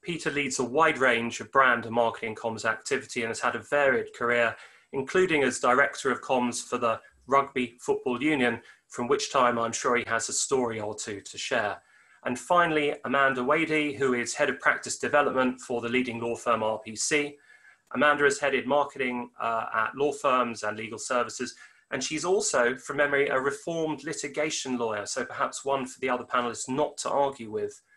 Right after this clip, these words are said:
on today's call. Thank you all very much indeed for joining us.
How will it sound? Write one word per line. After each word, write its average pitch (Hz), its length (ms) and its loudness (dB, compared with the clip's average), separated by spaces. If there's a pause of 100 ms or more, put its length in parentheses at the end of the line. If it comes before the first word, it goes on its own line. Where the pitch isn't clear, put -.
(140)
on 107 140 -10
today's 104 480 -8
call. 107 260 -10
Thank 131 280 -4
you 131 100 0
all 127 100 0
very 117 220 0
much 117 300 -6
indeed 110 420 -8 (460)
for - 200 -8
joining 120 500 2
us. - 340 -8